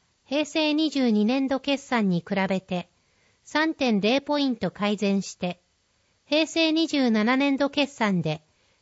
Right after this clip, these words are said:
九十八点一パーセントとなり、市税は十三億円の増収となりました。また、市が保有する低未利用地の売却など、資産の有効活用、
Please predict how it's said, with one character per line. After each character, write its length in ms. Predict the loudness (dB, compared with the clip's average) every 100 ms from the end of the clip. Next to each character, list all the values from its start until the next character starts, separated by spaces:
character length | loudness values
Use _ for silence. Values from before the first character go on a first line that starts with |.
| -6
九 240 | -2 -2
十 220 | 0 -2
八 280 | -2 -4 -4
点 220 | 0 0
一 180 | -2 -4
パ 180 | -2 -2
ー 40 |
セ 160 | 0 -2
ン 80 | -2
ト 160 | -4
と 100 | -4
な 160 | -2 -2
り、 180 | -6 -12 _ _ _ _ _
市 200 | -8 -4
税 260 | 0 0 2
は 200 | 0 -2 _ _ _ -4
十 180 | 0 0
三 320 | 0 0 0
億 240 | -2 0
円 180 | 0 2
の 140 | 0
増 200 | 0 -2
収 240 | -2 -2 -2
と 140 | -2
な 140 | 0 0
り 100 | 0
ま 120 | -2
し 100 | -6
た。 180 | -12 -14 _ _ _ _ _ _ _ _ _ _ _ _ _ _
ま 160 | -4 -2
た、 240 | -2 -4 -6 _ _ -18
市 220 | -4 0
が 160 | 0 0
保 180 | -2
有 220 | -2 -2 -4
す 200 | -4 -2
る 220 | -2 -4 _ _ _
低 360 | 0 2 2 0
未 180 | -2 0
利 140 | 0
用 180 | 0 0
地 200 | 0 0
の 200 | 0 0 _ -2
売 200 | -2 0
却 260 | -4 -2
な 160 | -2 -2
ど、 180 | -4 -8 _ _ _ _
資 160 | -20 -4
産 260 | 0 0
の 120 | 0 0
有 220 | 0 -2
効 240 | 0 -2
活 300 | 0 -4 -4
用、 340 | -2 -2 -4